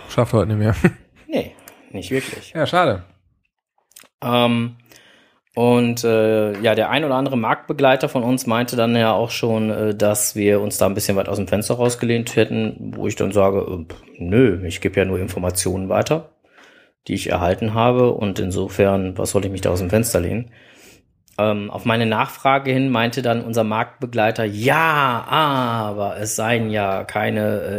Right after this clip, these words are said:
Speaker 2: Internetseiten, äh, Facebook-Seiten oder sonstiges, ähm, wo ich ganz klar sagen muss, ähm, die sind in Arbeit, ähm, die werden momentan erstellt,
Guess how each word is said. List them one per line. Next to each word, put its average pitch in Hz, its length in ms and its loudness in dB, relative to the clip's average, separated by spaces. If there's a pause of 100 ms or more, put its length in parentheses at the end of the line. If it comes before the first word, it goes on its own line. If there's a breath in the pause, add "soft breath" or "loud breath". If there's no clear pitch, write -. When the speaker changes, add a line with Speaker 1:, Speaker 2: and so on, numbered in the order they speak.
Speaker 2:
Internetseiten, 123 1040 2
äh, 95 180 -4
Facebook-Seiten 110 720 0
oder 104 140 -2
sonstiges, 139 800 0
ähm, 113 300 2 (460 loud breath)
wo 92 80 -8
ich 90 80 -6
ganz 92 220 0
klar 98 140 0
sagen 92 260 2
muss, 101 260 -4
ähm, 98 280 0 (140)
die 101 100 0
sind 95 260 -2
in 101 100 -2
Arbeit, 90 600 -2 (680 loud breath)
ähm, 110 280 4
die 104 160 -2
werden 101 240 2
momentan 95 460 -2
erstellt, - 640 0